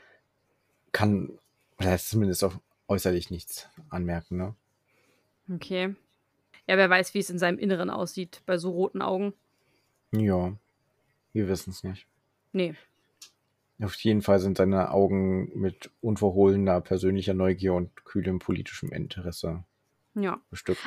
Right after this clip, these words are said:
Speaker 2: Aber
Speaker 1: <laughs>
Speaker 2: weißt du, wer überraschend viel weiß?
Speaker 1: Ja, die Junghexer wissen schon erstaunlich viel. Herr Wessner erklärt so in ein, zwei Sätzen ganz grob, was sie machen wollen.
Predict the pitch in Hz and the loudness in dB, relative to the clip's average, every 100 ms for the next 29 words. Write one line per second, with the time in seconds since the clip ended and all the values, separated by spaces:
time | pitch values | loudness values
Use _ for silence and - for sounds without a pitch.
0 | 269 208 208 202 - 196 233 311 - 254 | 0 4 4 4 0 0 0 0 -2 -2
1 | 226 226 202 214 214 - 202 - - 359 | 2 2 2 2 2 0 -6 -6 0 2
2 | 240 160 170 247 - - - _ _ _ | 2 2 2 0 -4 -14 -18 _ _ _
3 | _ _ _ _ 147 170 160 208 _ _ | _ _ _ _ 12 12 12 4 _ _
4 | _ 131 127 202 220 208 - 127 110 113 | _ 2 10 10 10 6 4 4 4 2
5 | 101 104 98 - 92 92 92 113 101 - | 0 2 2 4 4 4 0 -2 -2 -2
6 | _ _ _ _ _ - 113 160 165 143 | _ _ _ _ _ 4 10 10 10 4
7 | - 135 143 143 127 120 120 160 - 151 | 6 10 10 10 4 6 4 4 6 6
8 | 135 139 147 139 127 131 - 131 - 123 | 6 4 2 6 6 4 -4 -4 2 2
9 | 123 113 131 147 156 160 175 208 196 | 6 4 4 4 6 6 6 0 -4